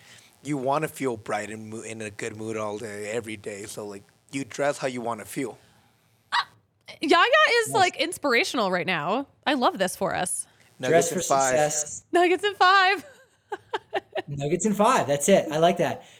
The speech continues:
Speaker 3: You know, I imagine, see, here's the funny thing is that despite the fact that everybody might be a little bit hungover, uh, no one's wearing their Shady Rays. Like, today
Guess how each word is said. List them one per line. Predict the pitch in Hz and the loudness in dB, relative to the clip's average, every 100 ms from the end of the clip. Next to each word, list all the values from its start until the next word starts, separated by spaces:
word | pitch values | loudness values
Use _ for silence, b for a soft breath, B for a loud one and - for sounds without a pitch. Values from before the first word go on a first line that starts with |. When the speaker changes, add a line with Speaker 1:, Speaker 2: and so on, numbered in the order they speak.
| B | B
Speaker 3:
You | |
know, | 202 196 | 6 10
I | 196 | 8
imagine, | 220 247 247 | 8 6 2
see, | - 202 | 2 2
here's | 175 254 | 2 0
the | 208 | 2
funny | 208 180 | 2 2
thing | 185 196 | 2 2
is | 151 | 2
that | 151 143 139 - | 2 0 -2 -6
despite | 135 - 175 | -6 -2 -2
the | 165 | 0
fact | 170 160 | 0 0
that | 151 | 0
everybody | 147 147 147 143 | 0 0 0 0
might | 139 135 | 0 -2
be | 131 | -4
a | |
little | 123 123 | -2 -2
bit | 120 110 | -4 -8
hungover, | - 120 156 226 226 233 233 B B B B | -10 0 4 4 6 4 2 B B B B
uh, | 139 147 | -6 2
no | 190 | 4
one's | - 208 | 4 4
wearing | 220 | 4
their | 202 190 | 4 2
Shady | 196 196 180 | 4 2 4
Rays. | 175 151 - | 2 0 -4
Like, | 135 - | -10 -4
today | 165 190 185 | 2 2 0